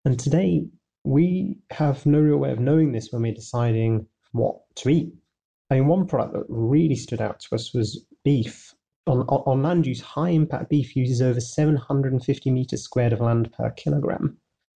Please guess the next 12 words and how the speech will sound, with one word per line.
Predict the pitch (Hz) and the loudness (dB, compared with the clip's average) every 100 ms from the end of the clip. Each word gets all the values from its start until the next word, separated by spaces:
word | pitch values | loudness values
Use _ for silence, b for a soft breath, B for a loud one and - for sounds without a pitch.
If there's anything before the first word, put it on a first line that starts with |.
| _ | _
So | - | -4
just | 131 - | -2 -2
to | - | -4
put | 160 - | -2 0
that | - | 0
in | 160 | -2
context, | 131 127 - - - _ _ _ - | -2 -2 -2 -6 -10 _ _ _ -2
ten | 147 170 170 | 2 4 4
kilograms | 170 139 135 127 123 120 - | 2 0 0 0 0 -2 -6
of | - | -16
high-impact | - 139 143 147 143 - - - | -6 -2 2 2 0 -2 -6 -2
beef | 117 113 | 0 -2